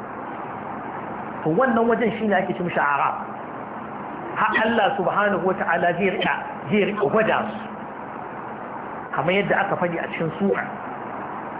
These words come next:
Sai a sa su kalli 'yan aljanna.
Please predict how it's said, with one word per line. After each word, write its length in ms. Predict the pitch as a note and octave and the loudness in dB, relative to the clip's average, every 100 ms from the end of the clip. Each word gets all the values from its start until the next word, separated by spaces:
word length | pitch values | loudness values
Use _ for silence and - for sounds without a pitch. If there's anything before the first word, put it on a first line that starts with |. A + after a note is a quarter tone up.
| - - - - - - | -8 -8 -8 -8 -8 0
Sai 100 | A#3 | 2
a 140 | B3 F3+ - | 4 2 2
sa 180 | C4+ A3 E3 - - - - - - - - - | 2 4 2 -4 -8 -10 -10 -10 -10 -10 -10 -6
su 100 | - | 0
kalli 280 | D#3+ E3 G3+ | 2 2 2
'yan 160 | F#3+ | 6
aljanna. 500 | F#3+ C#3+ D3 C#3 B2 | 4 4 0 -2 -4